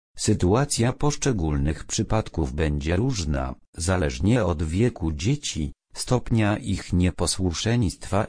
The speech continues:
i istniejącego braku poszanowania dla rodziców. Złe nawyki powinny być usuwane łagodnie, stopniowo i z miłością. Należy przy tym pamiętać,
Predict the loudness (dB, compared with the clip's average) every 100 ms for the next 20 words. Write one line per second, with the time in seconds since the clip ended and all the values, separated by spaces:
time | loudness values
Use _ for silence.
0 | -4 -4 -2 -2 -6 -4 0 2 2 0
1 | 0 0 0 0 0 -2 -2 0 0 2
2 | 0 2 2 2 0 0 0 -2 -2 0
3 | 0 0 -2 -2 -4 -4 -4 -4 -8 -16
4 | _ _ _ _ -4 0 2 2 2 2
5 | 0 -2 0 0 0 0 4 4 6 4
6 | 2 0 0 -6 -4 -2 0 0 2 2
7 | 2 2 2 0 0 -2 -2 -2 -6 -10
8 | -14 -6 -2 0 2 2 0 -2 0 -2
9 | -2 -2 0 2 4 2 0 -2 -6 -8
10 | -8 -8 -8 -12 _ _ _ -4 0 2
11 | 0 0 -2 0 0 4 4 4 2 0
12 | 2 2 2 2 0 -2 -4